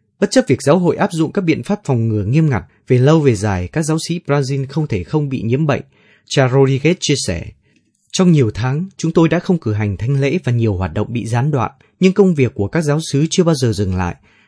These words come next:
và đại dịch buộc chúng tôi phải tăng cường các hoạt động trợ giúp xã hội. Nhiều người tìm chúng tôi để giải bày tâm sự của họ, và chúng tôi không thể từ chối họ. Chúng tôi có trách nhiệm lớn với dân của chúng tôi,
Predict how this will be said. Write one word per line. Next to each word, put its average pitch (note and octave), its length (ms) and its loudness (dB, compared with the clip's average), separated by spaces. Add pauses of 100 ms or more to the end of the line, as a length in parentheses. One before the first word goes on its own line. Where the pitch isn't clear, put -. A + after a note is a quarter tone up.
và C3+ 80 2
đại C3 200 2
dịch B2 160 -2
buộc B2 200 0
chúng E3 160 0
tôi F3 240 0
phải A2 140 -6
tăng D#3 180 -2
cường G#2 260 -2
các E3 180 -4
hoạt A2+ 160 -6
động A2 180 -2 (140)
trợ A2 180 2
giúp C#3+ 200 0
xã - 160 -4
hội. C3 260 -4 (540)
Nhiều D3+ 120 6
người C#3 260 6
tìm C3 280 0
chúng - 140 -4
tôi F3 220 0
để G2+ 180 0
giải G#2+ 240 -2
bày A#2 200 -2
tâm D3 180 -2
sự - 200 -4
của G2 160 -4
họ, F#2+ 300 -6 (240)
và B2 100 -2
chúng E3 200 0
tôi F3 180 2
không E3 180 -4
thể G2+ 200 -4
từ G2+ 200 -6
chối C3+ 200 -2
họ. C#3+ 260 -4 (120)
Chúng F#3+ 180 0
tôi E3 180 4
có F3 80 0
trách A3 180 -2
nhiệm D3+ 200 2
lớn C#3+ 280 2
với F3+ 160 0
dân D#3+ 240 0
của - 100 -4
chúng D3 200 -4
tôi, C#3+ 300 0